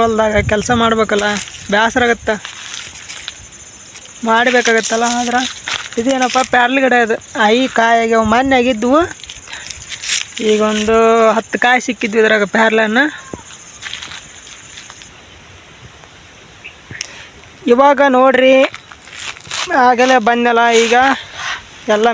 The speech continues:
ಮೇವು ಮರಿಗೆ ಮಾಡಿದೆ. ಮೇವು ಅಂದ್ರೆ ಇಲ್ಲ ನಿಂದು ಕಾಣುತ್ತಲ್ಲ ಹನಿ ಹೂವು, ಅದೇ ಹನಿ ಗಿಡನ ಕಟ್ ಮಾಡಿದೆ ಇಷ್ಟೊತ್ತನ. ಹನಿ ಗಿಡ ಕಟ್ ಮಾಡಿ ಮರಿಗೆ ತೊಗೊಂಡು ಹೋಗಿ ಹಾಕ್ಬೇಕು. ಈಗ ಹನಿ ಗಿಡ ಎಲ್ಲೈತಪ್ಪ ಅಂದ್ರೆ ಕೋದಿದ್ದು ಇಲ್ಲ ಐತೆ ನೋಡ್ರಿ,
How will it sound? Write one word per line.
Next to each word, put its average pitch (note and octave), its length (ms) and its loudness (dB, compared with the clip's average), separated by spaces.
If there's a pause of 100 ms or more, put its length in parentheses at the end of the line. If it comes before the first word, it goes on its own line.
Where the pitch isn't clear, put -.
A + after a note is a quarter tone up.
ಮೇವು A#3 240 4
ಮರಿಗೆ A3 300 2
ಮಾಡಿದೆ. G#3 280 0 (680)
ಮೇವು C4 200 4 (160)
ಅಂದ್ರೆ A#3+ 280 2 (460)
ಇಲ್ಲ A#3 120 2 (120)
ನಿಂದು C4 240 4
ಕಾಣುತ್ತಲ್ಲ B3+ 440 0
ಹನಿ B3+ 240 4
ಹೂವು, A#3 180 6 (680)
ಅದೇ A#3 140 4 (100)
ಹನಿ A#3 240 2
ಗಿಡನ B3+ 260 2 (100)
ಕಟ್ A3+ 200 0
ಮಾಡಿದೆ A3+ 240 2
ಇಷ್ಟೊತ್ತನ. A3 480 0
ಹನಿ G#3+ 180 -2
ಗಿಡ A3+ 100 2 (140)
ಕಟ್ A3+ 220 -4
ಮಾಡಿ A3 200 2 (140)
ಮರಿಗೆ A3+ 360 2
ತೊಗೊಂಡು A3+ 320 2
ಹೋಗಿ A#3 240 0
ಹಾಕ್ಬೇಕು. A3 440 -2
ಈಗ A3+ 80 2 (520)
ಹನಿ B3 260 2
ಗಿಡ C#4+ 100 6 (120)
ಎಲ್ಲೈತಪ್ಪ B3 440 2
ಅಂದ್ರೆ A#3+ 160 0 (100)
ಕೋದಿದ್ದು A3+ 400 0
ಇಲ್ಲ A3+ 160 2
ಐತೆ A3+ 180 -4
ನೋಡ್ರಿ, G#3+ 240 -6